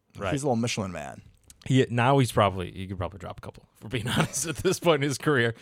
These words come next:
Speaker 1: But hey, man, he's getting older. So I don't think it's Bryce Young, moral of the story. I think it's one of two guys.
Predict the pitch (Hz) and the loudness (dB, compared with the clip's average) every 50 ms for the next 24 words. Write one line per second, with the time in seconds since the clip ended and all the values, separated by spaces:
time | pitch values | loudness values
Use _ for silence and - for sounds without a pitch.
0 | - 110 - - - 240 202 143 113 113 117 - 143 117 123 127 110 95 95 90 | -14 -14 -12 -4 -2 0 0 0 0 -4 -6 -8 -12 -10 -8 -6 -6 -6 -8 -10
1 | 76 104 - _ _ _ - _ _ _ - - 139 139 139 131 - _ _ - | -14 -16 -18 _ _ _ -20 _ _ _ 0 4 6 8 8 6 4 _ _ 6
2 | 131 147 160 170 147 131 107 - 113 95 90 - - 82 80 - _ _ - 104 | 8 8 8 8 6 2 4 4 4 4 4 2 -2 -8 -10 -12 _ _ -10 -8
3 | 95 92 87 85 90 - - - 85 80 82 - _ _ _ _ _ _ - 104 | -4 -4 -4 -4 -6 -8 -10 -10 -10 -12 -12 -16 _ _ _ _ _ _ -2 0
4 | 107 131 147 - - 107 98 90 - - - 101 90 - 104 101 101 101 92 - | 2 2 2 2 2 2 2 2 0 -6 -10 -10 -8 -6 -2 0 0 0 0 -2
5 | - - 92 90 - - - - - - | -4 -6 -6 -6 -8 -12 -14 -16 -20 -20